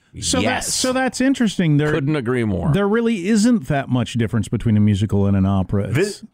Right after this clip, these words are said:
Speaker 3: this article kind of makes the argument that musicals are just the modern day opera with just more talking
Speaker 1: Or,
Speaker 3: involved.
Speaker 1: or maybe operas for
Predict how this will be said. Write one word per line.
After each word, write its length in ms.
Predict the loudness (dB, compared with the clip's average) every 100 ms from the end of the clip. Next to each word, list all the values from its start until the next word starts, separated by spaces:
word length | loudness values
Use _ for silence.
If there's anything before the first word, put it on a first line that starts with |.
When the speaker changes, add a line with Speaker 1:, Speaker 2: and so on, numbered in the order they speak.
| _
Speaker 3:
this 460 | -4 -2 -2 -4 -2
article 400 | -2 -2 -2 -4
kind 200 | -4 -4
of 160 | -2
makes 220 | -2 -4
the 140 | 0 0
argument 320 | 0 -2 -4
that 100 | -2
musicals 460 | -2 -2 -2 -2 -2
are 60 |
just 220 | -4 -6 -4
the 40 |
modern 480 | -4 -2 -2 -4 -4
day 240 | -4 -6
opera 460 | -2 -4 -2 0 0
with 200 | -2 -4
just 180 | -4 -2
more 160 | -4
talking 400 | -4 -8 -6 -8
Speaker 1:
Or, 40 | -8
Speaker 3:
involved. 360 | -4 0 0
Speaker 1:
or 80 | 2
maybe 340 | 2 2 0 0
operas 540 | -2 -2 -2 -2 -10
for 360 | -6 -2 -2